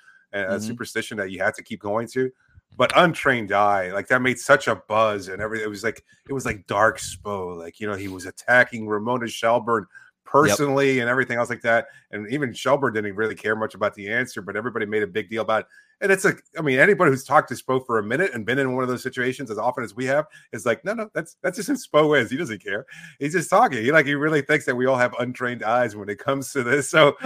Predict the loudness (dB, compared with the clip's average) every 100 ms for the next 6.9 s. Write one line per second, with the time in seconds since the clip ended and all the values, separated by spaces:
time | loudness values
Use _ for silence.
0 | -4 -4 -2 -2 -2 2 2 2 -2 -2
1 | 2 6 6 6 0 -6 -6 -2 -2 -2
2 | 0 2 4 4 2 0 -4 0 0 0
3 | -4 -2 -4 -6 -8 -10 -14 -16 -14 -12
4 | -8 0 0 0 -4 -6 -6 -8 -12 _
5 | _ _ -8 -6 2 4 4 2 -2 -8
6 | -6 -4 -6 -6 -6 -4 -2 -6 -8